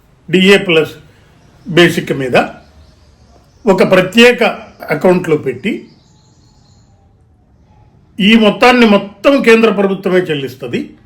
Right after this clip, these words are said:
ఆ డబ్బు మీద మేము ఎక్కడ పెట్టుబడులు పెట్టి వచ్చే డబ్బులతో షార్ట్ ఫాల్ ఏదైతే ఉంటుందో, మీకు గ్యారంటీ పెన్షన్ ఏదైతే ఇస్తానన్నామో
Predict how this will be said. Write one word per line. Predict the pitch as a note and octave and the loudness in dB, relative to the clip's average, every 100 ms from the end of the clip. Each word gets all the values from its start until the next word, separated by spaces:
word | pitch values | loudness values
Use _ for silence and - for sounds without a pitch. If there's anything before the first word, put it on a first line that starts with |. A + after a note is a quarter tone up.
| _ _ _ _ _ _ _ - | _ _ _ _ _ _ _ -2
ఆ | D3+ G#3 | 2 4
డబ్బు | F#3+ F#3+ C#4+ | 4 2 4
మీద | C#4+ C#4+ | 6 6
మేము | C4+ A3 G#3+ G#3 | 4 4 2 2
ఎక్కడ | F3+ A3 A3 - - _ _ - | 0 0 -2 -6 -20 _ _ -2
పెట్టుబడులు | F3+ A3 G#3+ F#3+ F3 | 0 0 2 2 2
పెట్టి | D3+ D3 A3+ | -2 -4 -4
వచ్చే | A#3+ - F3 | -4 -2 -2
డబ్బులతో | D3+ D3+ E3 D#3 G3+ C4+ - - _ _ _ _ - | -2 -4 -2 -4 -2 -4 -4 -16 _ _ _ _ -20
షార్ట్ | - G3 A#3 B3 | -2 2 2 2
ఫాల్ | A3+ A#3+ A3 | 2 4 4
ఏదైతే | F#3+ F#3 F3+ F#3+ | 4 2 2 2
ఉంటుందో, | F3+ E3+ D#3+ D#3+ | 0 -2 -2 -2
మీకు | D#3 C#3+ | -2 -6
గ్యారంటీ | C#3 D3+ F3 A3 A#3+ A#3 A3+ A3+ - - - | -4 -2 0 0 -2 0 -2 -4 -12 -20 -4
పెన్షన్ | F#3 F#3+ G3+ F3+ | 0 0 0 0
ఏదైతే | F3+ F#3+ F#3 F#3 | 2 0 0 -2
ఇస్తానన్నామో | D3+ - F#3+ F3+ D3+ B2+ G#2+ B2+ | -2 -2 0 0 -2 -6 -10 -12